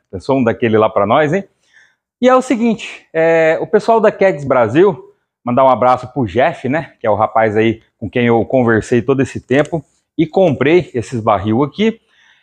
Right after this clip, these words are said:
Ele me falou o seguinte: ele falou, "Rodrigo, você que mexe com isso, avisa a galera lá, a galera que te segue, que eu fiz uma compra de barril de trinta litros e não houve saída,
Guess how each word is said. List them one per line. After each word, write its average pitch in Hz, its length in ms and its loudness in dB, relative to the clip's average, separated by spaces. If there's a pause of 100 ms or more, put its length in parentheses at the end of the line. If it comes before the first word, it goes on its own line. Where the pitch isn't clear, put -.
(300)
Ele 240 220 2
me 240 160 4
falou 226 240 2
o 208 40 0
seguinte: 165 380 -4
ele 156 80 -4
falou, 190 160 0
"Rodrigo, 190 340 0
você 196 360 -2
que 220 160 -6
mexe 156 560 0 (200)
com 127 240 2
isso, - 360 0 (520)
avisa 196 420 0
a 226 40 2
galera 143 460 4
lá, 123 380 0
a - 20 -18
galera 110 300 0
que - 140 -18
te - 100 -20
segue, 135 460 -2 (680)
que 226 100 2
eu 233 80 4
fiz 247 240 0
uma 220 240 2
compra 117 640 -2
de 131 280 0
barril 143 340 0
de 131 140 -6
trinta 208 400 -2
litros 104 680 -6 (560)
e 220 180 4
não 214 280 4
houve 190 420 2
saída, 196 640 -4